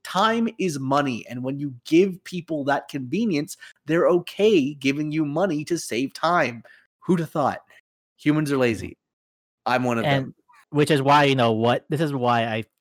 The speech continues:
Speaker 2: feel like also that come, like, in the future generations, I think we're gonna see another shift of, like, the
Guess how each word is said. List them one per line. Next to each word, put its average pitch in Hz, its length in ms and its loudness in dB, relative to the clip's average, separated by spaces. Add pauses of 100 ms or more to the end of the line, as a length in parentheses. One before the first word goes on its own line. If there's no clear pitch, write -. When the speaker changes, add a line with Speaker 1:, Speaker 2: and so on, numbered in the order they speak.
(160)
Speaker 2:
feel 135 260 0
like 92 220 -6
also 98 440 -6
that 98 320 -8 (680)
come, 175 500 0 (260)
like, 131 300 -2 (460)
in 135 100 -4
the 123 80 -2
future 147 240 0
generations, 143 800 0 (160)
I 139 100 -2
think 202 200 -4
we're 202 140 2
gonna 180 120 0
see - 180 -2
another 135 240 0
shift 127 340 0
of, 117 120 0
like, 117 440 -2 (340)
the 123 380 0